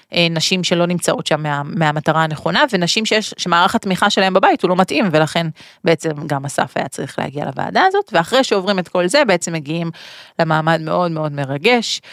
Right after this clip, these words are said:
שאני והזוג, אה, הגענו לשם, למשרד הבריאות, ו-, וחתמנו על החוזה, ו-, ו-,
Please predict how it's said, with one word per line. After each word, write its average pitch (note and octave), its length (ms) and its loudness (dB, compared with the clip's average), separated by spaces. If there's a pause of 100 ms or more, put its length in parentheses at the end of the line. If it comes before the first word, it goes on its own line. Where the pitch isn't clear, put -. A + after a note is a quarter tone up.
(200)
שאני D3+ 500 0
והזוג, C#3+ 440 -2 (100)
אה, C#3 200 2 (440)
הגענו D3+ 320 -2
לשם, A3 320 0
למשרד D3+ 340 -6
הבריאות, F#3 440 0
ו-, D3 340 -2 (720)
וחתמנו A3 500 -4
על A#3 100 -2
החוזה, A3 360 0 (200)
ו-, F3+ 100 -2 (1080)
ו-, E3+ 60 4